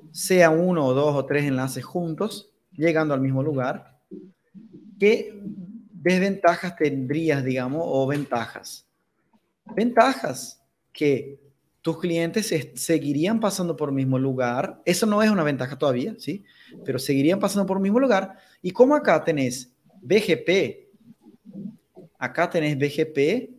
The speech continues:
y acá no podrías tener B G P. ¿Cómo sería en este caso? Tendrías que usar un masquerade acá.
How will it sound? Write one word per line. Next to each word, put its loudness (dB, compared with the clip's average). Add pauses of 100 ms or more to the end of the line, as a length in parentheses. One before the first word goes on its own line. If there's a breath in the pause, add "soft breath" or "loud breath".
(1700)
y 0
acá 2
no 2
podrías 4
tener 0
B 0
G -4
P. 0 (540)
¿Cómo 2
sería 2
en 2
este -2
caso? -4 (1700)
Tendrías 2
que -2
usar 2
un 0
masquerade 0
acá. -2